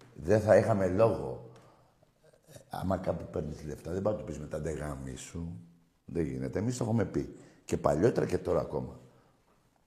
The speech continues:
Χωρίς βρισιά, αλλά με τον τρόπο μας. Λοιπόν, για περίμενε τώρα. Εσείς τα πήρατε επίσημα. Πώς;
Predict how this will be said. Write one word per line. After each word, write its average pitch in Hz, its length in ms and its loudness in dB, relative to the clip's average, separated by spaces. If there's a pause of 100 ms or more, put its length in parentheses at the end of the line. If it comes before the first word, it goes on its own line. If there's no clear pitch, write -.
(380)
Χωρίς 92 300 4
βρισιά, - 420 2
αλλά 78 160 2
με 71 60 0
τον 95 120 2
τρόπο 82 320 -2
μας. - 220 -20 (280)
Λοιπόν, 127 420 2 (180)
για 131 160 0
περίμενε 113 340 0
τώρα. - 340 -8 (540)
Εσείς 120 400 0
τα 170 100 2
πήρατε 160 420 0
επίσημα. - 960 -4 (1000)
Πώς; 127 540 10